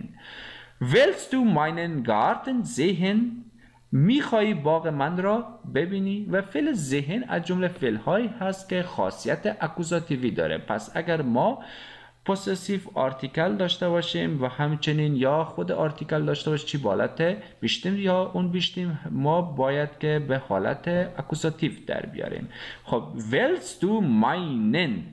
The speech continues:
Garten sehen؟ می‌خوای باغ من را ببینی؟ موضوع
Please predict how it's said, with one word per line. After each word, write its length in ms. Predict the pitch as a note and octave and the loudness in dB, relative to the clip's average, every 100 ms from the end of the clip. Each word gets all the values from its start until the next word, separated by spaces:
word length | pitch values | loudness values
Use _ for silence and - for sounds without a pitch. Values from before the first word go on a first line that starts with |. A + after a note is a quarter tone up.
| - - - | -14 -12 -2
Garten 640 | G2+ G#2+ F#3 A3 C#4+ D4 - | 2 2 2 -2 -8 -8 -2
sehen؟ 320 | A#3 G#3+ A3+ | 0 2 4
می‌خوای 540 | A#3 D3 F#3 A3 G3+ F#3 | 4 4 2 2 2 0
باغ 340 | C#3+ D3+ D3+ | 2 0 0
من 260 | B2 A#2 D#3+ | 0 0 0
را 320 | G3+ A3+ - - C#3 | 0 0 -4 -12 -2
ببینی؟ 420 | C3+ F#3 G3 G3 | 0 0 0 0
موضوع 560 | F#3+ C3+ A2 G#2+ D#3 | 2 2 0 0 0